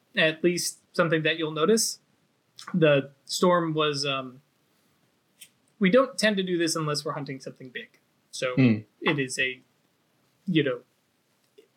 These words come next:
Speaker 1: uh, rare thing. Um, oh, actually, shit. Uh, me retconning. Some, did somebody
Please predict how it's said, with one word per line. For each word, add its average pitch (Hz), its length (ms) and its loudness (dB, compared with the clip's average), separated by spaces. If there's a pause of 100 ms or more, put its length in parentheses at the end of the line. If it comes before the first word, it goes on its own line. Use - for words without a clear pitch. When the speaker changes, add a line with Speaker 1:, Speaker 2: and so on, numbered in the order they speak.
(140)
Speaker 1:
uh, 131 380 -2
rare 156 320 2
thing. 123 220 -6 (360)
Um, 127 520 -4 (240)
oh, 226 220 4
actually, 160 300 -2
shit. - 420 -4 (140)
Uh, 135 360 -2 (160)
me 185 380 2
retconning. 147 640 0 (180)
Some, 240 300 2
did 190 160 2
somebody 285 280 -2